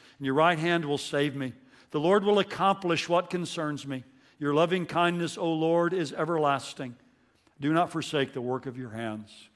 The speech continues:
May the Lord write his eternal word on our hearts this morning. We're all aware that, uh, twenty twenty has been quite a year so far. We still have six weeks to go <laughs> as well.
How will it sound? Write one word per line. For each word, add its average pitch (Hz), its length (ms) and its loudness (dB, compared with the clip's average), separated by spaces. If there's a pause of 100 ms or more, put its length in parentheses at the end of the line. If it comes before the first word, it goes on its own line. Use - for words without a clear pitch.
(760)
May 135 60 -10
the 127 80 -8
Lord 131 220 -2
write 135 220 4
his 127 160 -4
eternal 127 380 -6
word 123 280 0
on 117 120 -4
our 120 120 -6
hearts 127 320 -6
this - 240 -16
morning. 120 360 -6 (1400)
We're 165 140 6
all 214 180 8
aware 175 400 6
that, 160 240 -2
uh, 156 100 4
twenty 170 340 0
twenty 165 300 0
has 160 80 0
been 151 200 0
quite 151 260 4
a 147 60 0
year 151 280 2
so 156 240 0
far. 147 320 2
We 147 140 -2
still 170 220 2
have 170 140 4
six - 320 -4
weeks 170 260 -2
to 151 100 -6
go 156 380 2
<laughs> - 20 -4
as 127 100 -6
well. 135 460 2